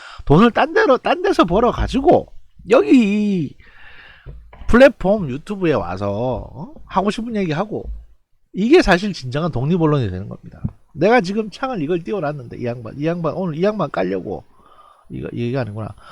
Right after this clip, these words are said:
오늘 이 양반 깔려고 창 띄워놨거든요. 근데 일단 이건 이 부에서 해야 될 것 같습니다. 아, 하여튼 이렇게, 이렇게 할 겁니다. 아, 이렇게 할 거고. 이 부에서는 제가 헤드셋 마이크를 쓸 테니까 그것도 테스트 좀 해봐 주시고요.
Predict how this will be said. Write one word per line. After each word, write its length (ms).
오늘 180
이 20
양반 240
깔려고 300
창 220
띄워놨거든요. 600
근데 180
일단 200
이건 180
이 120
부에서 260
해야 80
될 100
것 120
같습니다. 440
아, 100
하여튼 320
이렇게, 280
이렇게 340
할 100
겁니다. 440
아, 80
이렇게 200
할 100
거고. 300
이 180
부에서는 520
제가 360
헤드셋 300
마이크를 360
쓸 120
테니까 420
그것도 340
테스트 340
좀 160
해봐 160
주시고요. 480